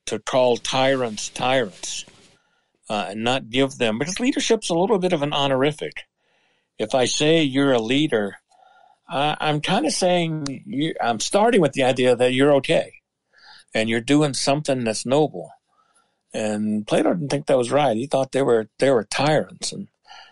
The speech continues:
certainly in today's world, I'd like to see us go back to calling out tyrants.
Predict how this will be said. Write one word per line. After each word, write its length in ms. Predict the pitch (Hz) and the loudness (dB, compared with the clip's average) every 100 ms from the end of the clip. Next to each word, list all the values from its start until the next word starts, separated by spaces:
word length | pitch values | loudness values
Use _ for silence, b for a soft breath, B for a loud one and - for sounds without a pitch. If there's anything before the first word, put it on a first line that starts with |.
| B | B
certainly 360 | - - 185 156 | -4 0 2 2
in 60 | 127 | 0
today's 480 | 107 143 151 135 | 0 2 4 2
world, 480 | 113 147 156 123 110 - | 2 4 4 4 0 -4
I'd 320 | 104 117 147 | -2 -2 -2
like 240 | 131 135 | 0 -2
to 100 | - | -4
see 220 | - 139 120 | -8 -2 -2
us 180 | 107 - 151 170 - - 190 | -4 -12 -14 -16 -18 -18 -6
go 180 | - 269 | 0 0
back 400 | - 139 135 104 - | 2 0 0 -4 -10
to 100 | 95 | -12
calling 400 | - 117 110 107 | -6 -6 -4 -8
out 180 | - - | -8 -4
tyrants. 540 | 139 117 78 - - | -2 -4 -8 -12 -14